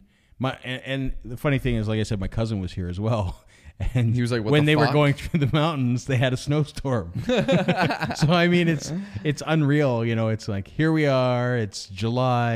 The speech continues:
Speaker 1: and it's like, "Hey, we're gonna snow today," you know?
Speaker 2: Yeah,
Speaker 1: And,
Speaker 2: it's a
Speaker 1: and, and, I mean, in the U K, you don't see snow like that either, you know, on, on, in winter. So, I mean, it's,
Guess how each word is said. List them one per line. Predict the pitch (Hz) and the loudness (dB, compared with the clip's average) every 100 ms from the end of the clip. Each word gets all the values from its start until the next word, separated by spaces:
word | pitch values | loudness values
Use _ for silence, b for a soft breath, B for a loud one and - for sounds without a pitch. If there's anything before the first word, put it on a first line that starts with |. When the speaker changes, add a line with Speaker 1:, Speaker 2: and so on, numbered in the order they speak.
| 113 104 | 0 -2
Speaker 1:
and | 98 101 | -2 -6
it's | 98 98 | -6 -8
like, | 98 - - | -8 -10 -8
"Hey, | 117 160 151 131 127 _ - - _ - | -4 -2 0 -2 -6 _ -20 -20 _ -10
we're | 117 | -4
gonna | 175 147 | -2 -2
snow | - 131 131 | -2 0 0
today," | 117 104 90 92 117 B B B B B B | 0 -2 -4 -6 -8 B B B B B B
you | 104 | -4
know? | 98 101 - - | -4 -4 -8 -12
Speaker 2:
Yeah, | 123 | -6
Speaker 1:
And, | 104 123 127 | -2 -2 -2
Speaker 2:
it's | |
a | - | -6
Speaker 1:
and, | 117 117 117 | -10 -12 -6
and, | 135 | -2
I | 139 | 0
mean, | 131 123 | 0 0
in | 127 120 | -2 0
the | 120 | 0
U | 120 | 0
K, | - 104 | -2 -4
you | 95 | -4
don't | 92 80 76 | -6 -10 -12
see | 82 | -12
snow | 73 - 78 69 | -12 -10 -10 -10
like | 76 - | -14 -16
that | 73 - - - - | -16 -16 -20 -20 -10
either, | 107 78 87 90 | -8 -8 -16 -14
you | 85 | -12
know, | 82 82 _ _ _ - | -10 -12 _ _ _ -10
on, | 107 | -8
on, | - 92 85 - _ | -10 -12 -12 -14 _
in | 123 117 | -4 -2
winter. | 110 120 110 90 82 | 0 -2 -2 -6 -10
So, | - 92 85 | -12 -10 -8
I | 82 | -10
mean, | 87 82 | -10 -12
it's, | 82 - | -16 -20